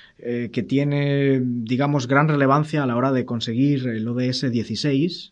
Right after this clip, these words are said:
que como sabemos, eh, trata sobre la paz, la justicia y las instituciones sólidas, y en concreto la meta dieciséis diez, garantizar el acceso público a la información y proteger las libertades fundamentales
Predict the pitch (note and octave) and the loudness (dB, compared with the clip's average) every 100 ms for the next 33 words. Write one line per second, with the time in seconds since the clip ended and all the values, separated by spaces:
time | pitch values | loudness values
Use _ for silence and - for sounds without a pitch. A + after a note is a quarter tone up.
0 | - - - G2+ G#2 G#2+ A#2 A2+ G#2 G2 | -20 -14 -8 -4 -2 -2 -2 -4 -6 -6
1 | A2 A#2 A#2 A2 G#2 G2 F#2+ C3 B2+ B2+ | -4 -4 -4 -6 -6 -6 -2 -2 -2 -4
2 | A2 - A2+ C#3 B2+ C3+ B2 A2 G#2 - | -8 -8 -6 -4 -2 0 0 -2 -6 -8
3 | G#2 A2+ A2+ - _ - D#3 D#3 A#2+ C3+ | -6 -4 -4 -4 _ -6 0 2 2 -2
4 | - - - - - - D#3 D#3+ D#3+ E3+ | -12 -18 -18 -16 -8 0 2 4 4 6
5 | F#3+ D3 D3 E3+ D3+ C3+ A#2+ D3 B2+ B2+ | 6 6 6 4 4 2 4 4 6 6
6 | A#2+ - - _ - G2 G#2+ G2+ G2 D3 | 4 2 -16 _ -12 -8 -8 -10 -4 2
7 | D3 C#3 A2+ - A#2+ C#3+ B2+ C3 D3+ D3 | 4 2 0 -2 -2 0 0 4 4 4
8 | C#3+ D3 A#2+ A2+ G#2+ G#2+ B2+ C3+ A#2 A2+ | 4 2 2 0 -4 -4 -2 -2 -2 -4
9 | B2+ B2 A2+ A2+ G#2 A#2 C3 - B2 G#2+ | -2 -2 0 -2 -2 -2 -4 -2 -2 -2
10 | G#2+ C#3+ C3+ F#3 - | 0 2 2 -2 -6